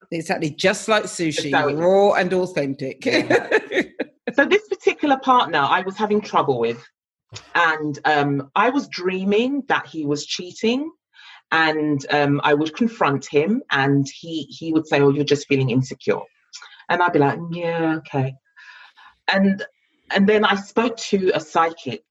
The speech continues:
Speaker 2: um, a couple of psychics actually, and they said to me, "Yvonne, you're very intuitive, but you just ignore it. You really ignore it. You're very, very," and I was like, "Hmm,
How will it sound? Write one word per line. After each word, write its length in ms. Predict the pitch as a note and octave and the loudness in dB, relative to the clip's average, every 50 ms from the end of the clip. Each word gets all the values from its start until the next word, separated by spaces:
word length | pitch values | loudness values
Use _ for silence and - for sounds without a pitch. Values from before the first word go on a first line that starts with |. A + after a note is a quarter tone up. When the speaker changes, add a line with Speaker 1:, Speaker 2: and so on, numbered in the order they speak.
| _ _ _ - | _ _ _ 0
Speaker 2:
um, 320 | D3 C#3+ C#3 C3+ C3+ C3 C3+ | 2 2 2 2 0 -2 -4
a 40 | C#3 | -4
couple 280 | - - G3+ G3 G#3+ D3+ | -4 -2 -2 -2 -2 -6
of 60 | C3+ | -4
psychics 440 | - C3+ B2 B2 B2+ - C#3 - - | -2 -2 -2 -2 -4 -8 -4 0 0
actually, 360 | A#2 - - - - A#2+ A#2 B2 | 0 0 -4 -8 -10 -4 0 2
and 120 | B2+ C3 | 2 4
they 100 | D#3 D#3+ | 4 0
said 240 | D#3+ - B3 B3 A#3+ | 2 0 0 0 0
to 120 | - - F3 | -4 -2 -2
me, 160 | D3+ D#3 - | -2 0 0
"Yvonne, 440 | E3 F#3+ F#3+ F#3 F#3 G3 G3 G3 - _ _ _ _ _ _ _ _ _ | 2 2 2 4 4 2 0 -2 -6 _ _ _ _ _ _ _ _ _
you're 180 | C4 D#4+ G4+ G4 - | 0 0 0 0 0
very 340 | - D4 B3+ A3+ G3 - - - | 2 4 4 4 2 2 0 -2
intuitive, 880 | F#3+ F3+ E3+ C#3 - - - G#3 G3+ G3+ G3 - - C#3+ A#2+ A#2+ - _ | -4 -4 -4 -6 -10 0 4 4 4 4 2 0 -2 -2 -2 -2 -4 _
but 160 | - D3 D#3+ | -4 -2 0
you 80 | F#3+ G3+ | -2 0
just 240 | G3 A3+ A3 - - | 0 -2 -4 0 0
ignore 520 | E3 D3+ C3+ D#3 D3+ E3 E3+ G3 F#3 D3 | 0 0 2 2 2 4 4 4 2 2
it. 140 | A#2 A#2 - | 2 0 0
You 280 | - F3+ G3+ G3 F#3 F#3 | 0 2 2 2 2 2
really 280 | G#3+ B3 B3+ B3 F#3+ G#3 | 2 2 2 2 -2 -4
ignore 440 | D#3 C#3 D3 D3 D3 D3+ D3+ D#3 F#3+ | -2 -2 0 0 2 2 4 4 4
it. 180 | A#3 C4+ C#4 - _ _ _ _ - | 2 2 0 -6 _ _ _ _ 0
You're 220 | D#3 D3+ C#3+ - - - | 0 0 0 -2 -8 -10
very, 440 | C#3 C#3+ G3 G3+ G#3 G3+ G3 G#3 G3+ | -2 2 4 4 4 4 2 0 -2
very," 380 | - - E3+ E3+ E3 D#3+ D#3+ D#3 - - - - - - - _ | 0 0 2 2 2 0 -2 -6 -12 -18 -18 -20 -20 -20 -12 _
and 140 | - F#3+ G#3 | 0 2 2
I 40 | A3+ | 2
was 120 | A#3+ A3 - | 2 0 -2
like, 280 | G3 F3+ E3 C#3 - - _ _ _ _ _ _ _ _ _ _ _ _ _ _ _ _ _ _ _ _ | -2 -4 -4 -4 -6 -10 _ _ _ _ _ _ _ _ _ _ _ _ _ _ _ _ _ _ _ _
"Hmm, 540 | E3 D#3+ E3 E3 D#3+ D#3 D#3 D3 C#3 C3+ C3 | -6 -4 -2 0 0 2 2 2 2 2 0